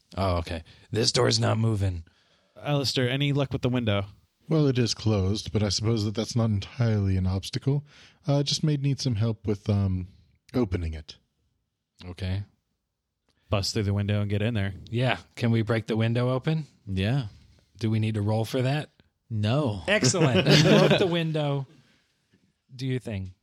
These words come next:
Speaker 3: Okay. Well, I will, I will go ahead and climb up there and carefully move through the broken window. I, I don't really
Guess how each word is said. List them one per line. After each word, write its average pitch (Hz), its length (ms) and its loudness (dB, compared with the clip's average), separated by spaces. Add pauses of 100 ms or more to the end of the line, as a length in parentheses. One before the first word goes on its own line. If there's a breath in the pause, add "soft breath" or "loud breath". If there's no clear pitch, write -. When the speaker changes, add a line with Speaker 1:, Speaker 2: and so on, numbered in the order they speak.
(720)
Speaker 3:
Okay. 113 320 2
Well, 104 320 0
I 123 140 2
will, 127 420 0
I 117 100 2
will 117 160 2
go 120 120 0
ahead 113 180 0
and 107 100 -2
climb 104 240 0
up 98 160 -4
there 101 220 2
and 90 220 -4 (500 soft breath)
carefully 120 520 -2
move 113 260 0
through 107 200 0
the 104 80 0
broken 104 480 -2
window. 101 380 0 (100)
I, 95 260 -2
I - 20 0
don't 98 320 0
really 95 340 0